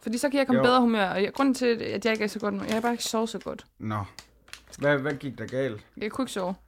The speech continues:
Speaker 2: Mm.
Speaker 1: Og nu lukker du øjnene, og så tager du en.
Speaker 2: Mm, vi skal ikke have byttet dem ud i, øh, det kan vi, jeg kan også bare tage en her.
Speaker 1: Ja, så putter vi min pølse ind bagefter.
Speaker 2: Ja.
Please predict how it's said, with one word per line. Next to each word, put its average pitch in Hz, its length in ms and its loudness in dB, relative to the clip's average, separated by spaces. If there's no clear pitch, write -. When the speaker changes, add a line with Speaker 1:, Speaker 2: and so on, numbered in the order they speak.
Speaker 2:
Mm. 135 80 2
Speaker 1:
Og 202 100 2
nu 262 140 4
lukker 269 280 6
du 240 100 4
øjnene, 214 320 4
og 220 60 -2
så 220 80 -8
tager 226 200 2
du 180 120 -4
en. 151 220 -8
Speaker 2:
Mm, 127 140 -4
vi 160 60 -2
skal 185 160 2
ikke 214 160 4
have 156 120 -2
byttet 156 280 0
dem 147 140 -2
ud 180 240 2
i, 135 280 2
øh, 120 460 4
det 107 120 -10
kan 107 160 -10
vi, 98 80 -4
jeg 104 100 -2
kan 107 80 -6
også 101 140 -6
bare 101 100 -4
tage 98 300 -8
en 90 120 -12
her. 92 300 -12
Speaker 1:
Ja, 190 200 0
så 208 120 -10
putter 226 260 0
vi 220 120 2
min 208 140 0
pølse 220 280 -2
ind 185 160 -4
bagefter. 185 300 -4
Speaker 2:
Ja. 185 60 -4